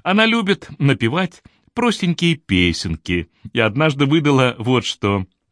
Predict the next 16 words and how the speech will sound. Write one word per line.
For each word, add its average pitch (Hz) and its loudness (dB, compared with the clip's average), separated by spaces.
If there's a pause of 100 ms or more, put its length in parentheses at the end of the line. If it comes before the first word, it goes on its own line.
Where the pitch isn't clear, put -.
(560)
"Если 107 0
милый 175 -2 (260)
пропадает, 127 -4 (260)
есть 233 -2
другие 131 -2 (100)
поджидают". 117 -2 (1040)
У 196 0
русских 196 0
крестьян 202 -2
это, 131 -6
кажется, 127 -4
называется 107 0 (320)
"частушкой". - -4 (960)
Сомневаюсь, 214 2
чтобы 113 -2
кто-нибудь 175 -2